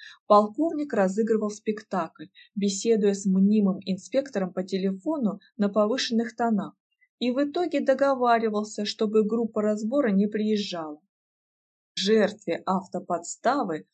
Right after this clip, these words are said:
лжеполковник предлагал решить вопрос мирно. При этом ему объясняли, что поврежденный Lexus служебный, поэтому ремонт необходимо проводить в спецбоксе,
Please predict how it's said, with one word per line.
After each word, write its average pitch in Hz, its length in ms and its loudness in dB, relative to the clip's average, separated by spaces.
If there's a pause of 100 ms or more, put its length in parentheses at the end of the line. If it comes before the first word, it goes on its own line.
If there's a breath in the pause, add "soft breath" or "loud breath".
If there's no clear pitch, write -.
(140)
лжеполковник 196 1080 0
предлагал 190 640 0
решить 214 440 -4
вопрос 180 580 -4
мирно. 170 540 -6 (480 soft breath)
При 214 160 0
этом 294 300 0
ему 220 420 2
объясняли, 196 800 -2
что - 260 -6
поврежденный 214 880 2
Lexus 302 600 -6
служебный, 214 920 -2 (240 loud breath)
поэтому 214 420 2
ремонт 220 560 2
необходимо 196 720 0
проводить 185 680 -4 (160)
в - 80 -20
спецбоксе, 214 1120 -4